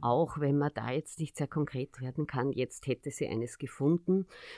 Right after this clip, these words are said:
Und das Zweite, falls eine der beiden Koalitionsparteien einen Vorwand oder Anlass gesucht hätte, vorzeitig aus der Koalition abzuspringen,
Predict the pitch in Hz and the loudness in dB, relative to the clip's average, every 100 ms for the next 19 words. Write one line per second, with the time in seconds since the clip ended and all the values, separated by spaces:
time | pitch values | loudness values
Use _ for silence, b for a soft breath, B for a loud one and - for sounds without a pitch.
0 | B 160 - 151 - - 95 98 - 170 | B -4 0 -2 -4 -2 0 0 0 -2
1 | 170 - 87 131 190 - 139 156 165 156 | -2 -2 0 2 0 2 2 2 2 0
2 | 127 127 151 - 151 156 - 143 151 - | 2 2 2 2 0 0 2 2 0 -6
3 | - 135 131 139 - 131 143 - 110 123 | -6 -4 0 0 4 4 4 2 2 4
4 | 156 147 139 127 120 107 131 151 151 156 | 4 2 2 0 0 4 4 4 0 -2
5 | - 170 - 175 - - 160 147 - 170 | -2 -2 0 -2 -2 -4 -2 0 2 0
6 | - 123 - 139 143 160 151 - 156 - | 2 2 4 2 2 0 0 2 0 2
7 | 151 151 - 135 139 - - - 156 - | 0 0 -2 0 2 0 -2 -2 -2 -2
8 | 143 139 131 | 0 2 2